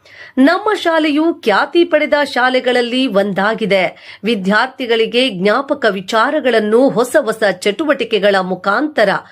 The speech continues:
ವಿತರಿಸುವುದು ಒಂದು ಘನತೆಯೇ ಸರಿ. ಹಾಗೂ ಪ್ರತಿ ವರ್ಷ ಗರಿಷ್ಠ ರೀತಿಯಲ್ಲಿ ಫಲಿತಾಂಶವನ್ನು ನೀಡುತ್ತಾ ಬಂದಿರುವುದು ಶೈಕ್ಷಣಿಕ ಕ್ಷೇತ್ರದಲ್ಲಿ ಹೆಜ್ಜೆಯನ್ನೆಯ ಗುರುತಾಗಿದೆ. ಎರಡ್ ಸಾವಿರದ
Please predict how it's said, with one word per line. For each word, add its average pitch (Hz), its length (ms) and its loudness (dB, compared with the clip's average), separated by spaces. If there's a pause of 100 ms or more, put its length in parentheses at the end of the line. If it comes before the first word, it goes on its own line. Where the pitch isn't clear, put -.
(220)
ವಿತರಿಸುವುದು 226 1000 0 (240)
ಒಂದು 294 380 0
ಘನತೆಯೇ 233 680 0
ಸರಿ. 190 540 -2 (260)
ಹಾಗೂ 202 540 -2 (220)
ಪ್ರತಿ 381 380 2
ವರ್ಷ 320 300 0 (120)
ಗರಿಷ್ಠ 262 580 -4
ರೀತಿಯಲ್ಲಿ 277 640 0
ಫಲಿತಾಂಶವನ್ನು 226 1000 0
ನೀಡುತ್ತಾ 220 580 0
ಬಂದಿರುವುದು 247 720 0 (200)
ಶೈಕ್ಷಣಿಕ 226 720 0
ಕ್ಷೇತ್ರದಲ್ಲಿ 247 920 0
ಹೆಜ್ಜೆಯನ್ನೆಯ 240 880 2
ಗುರುತಾಗಿದೆ. 190 1000 -2 (220)
ಎರಡ್ 359 280 0
ಸಾವಿರದ 320 300 0